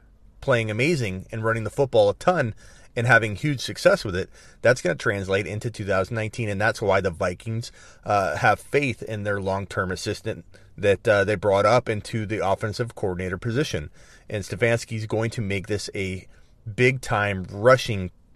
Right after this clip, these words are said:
uh, offense, and it's gonna be potent. And the fact that Cook can pull in sixty, seventy receptions, even more if they end up throwing to him enough, but he's gonna get more rushes than, than he's ever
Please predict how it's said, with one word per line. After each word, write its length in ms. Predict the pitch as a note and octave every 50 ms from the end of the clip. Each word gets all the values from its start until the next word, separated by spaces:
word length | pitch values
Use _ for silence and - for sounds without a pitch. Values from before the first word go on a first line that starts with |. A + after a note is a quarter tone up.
| - - _ _ - _
uh, 320 | - F#2 F#2+ F#2+ F#2+ F2+ - -
offense, 560 | - - - G2+ G2 - A2 G#2 G#2+ - -
and 460 | G#2+ F#2 D#2+ - G2+ G#2+ G#2 G2+ F#2+ - - - - -
it's 140 | - A2+ -
gonna 140 | - B2+ A#2+
be 120 | B2 G#2+
potent. 580 | - - - - C#3 B2 A2 E2+ - - - - - - - - - - - - - - -
And 160 | A#2+ A2+ A2
the 60 | G2+
fact 320 | - - A#2+ A#2+ A#2 -
that 180 | - A2 G2+ -
Cook 220 | - C#3 C3 -
can 260 | - B2+ A2+ G#2 F#2+ F2
pull 300 | - - C3+ B2 A#2+ A#2
in 240 | A2+ A2 G#2+ G2+ - - - - - -
sixty, 560 | - - - C#3+ B2+ - - - A#2+ A2 G#2
seventy 380 | G2+ - - B2+ A2+ A2 A2 G2+
receptions, 600 | G2+ F#2+ - - A#2 G#2+ - - B2 A#2 - A2+ - -
even 260 | D#3+ F3 D#3 A2 F#2
more 360 | F2+ F#2+ G#2 B2 C3+ A2 F#2
if 100 | F2 -
they 180 | - G#2 G2 G2
end 120 | F#2+ F2+
up 100 | F2+ -
throwing 460 | - - - A#2 A#2 B2 C3+ B2+ A2+ G2
to 120 | - A2+
him 140 | F#2+ F2 F2
enough, 280 | E2+ F2 E2+ F2 - - - - - - - -
but 160 | - A2+ A2 G2 D2+ - - - -
he's 260 | C3 C3+ D#3 D3+ C3
gonna 160 | - D3 C3
get 180 | A#2 A2+ A#2 G#2
more 220 | A2+ A2 G#2 G2
rushes 560 | F2+ F#2+ A#2 B2 B2 - - A#2 G2 F#2 F2
than, 320 | - - F#2+ F#2+ F#2 F2+ F#2 - - - - - - - -
than 320 | G2+ A2 G#2 G2 F#2+ F#2+
he's 320 | F#2 A#2 G#2+ G2+ F#2 - A#2
ever 480 | A#2 G#2+ G2+ G#2 G2+ F#2+ F#2 F2+ -